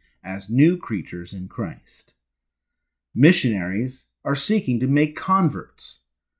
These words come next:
and a baptism clearly marks off a person as a new believer. This is probably especially important for missionaries in cultures that are hostile to Christianity. A public identification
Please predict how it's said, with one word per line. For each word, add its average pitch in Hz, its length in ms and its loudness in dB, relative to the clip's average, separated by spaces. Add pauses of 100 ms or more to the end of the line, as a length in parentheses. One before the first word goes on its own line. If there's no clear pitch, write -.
(120)
and 165 160 6
a 170 100 10
baptism 139 840 2 (200)
clearly 262 520 4
marks 220 380 6
off 202 280 4
a 190 100 2
person 190 500 0
as 160 280 -2
a 170 100 0
new 190 280 0
believer. 170 600 -2 (1120)
This 208 220 4
is 135 120 2
probably 170 640 2
especially 165 840 2
important 123 500 -2
for 170 160 2
missionaries 139 800 0
in 180 260 0
cultures 240 640 0 (180)
that 170 180 0
are 180 120 2
hostile 123 720 -2
to 104 60 -10
Christianity. 101 920 -8 (920)
A 131 180 2
public 202 580 4
identification 147 1120 -2